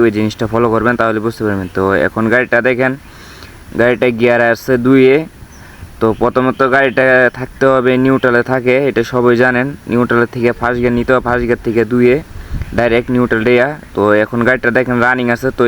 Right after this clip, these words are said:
এই পাশে দেখেন একটি দাগ আছে। তো এই দাগে সব সময় আপনি বাম পাশে থাকবেন, গাড়ি যে সময়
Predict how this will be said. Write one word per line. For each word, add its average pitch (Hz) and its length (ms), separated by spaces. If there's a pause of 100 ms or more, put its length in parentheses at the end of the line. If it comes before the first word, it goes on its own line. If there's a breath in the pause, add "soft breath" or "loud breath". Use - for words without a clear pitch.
এই 113 120
পাশে 110 280
দেখেন 123 240
একটি 107 120 (120)
দাগ 113 160 (100)
আছে। 123 200 (920 loud breath)
তো 117 60 (140)
এই 120 120
দাগে 131 300
সব 143 180
সময় 135 260
আপনি 135 140 (160)
বাম 123 200
পাশে 135 380
থাকবেন, 127 280 (100)
গাড়ি 127 140 (100)
যে 127 140
সময় 123 280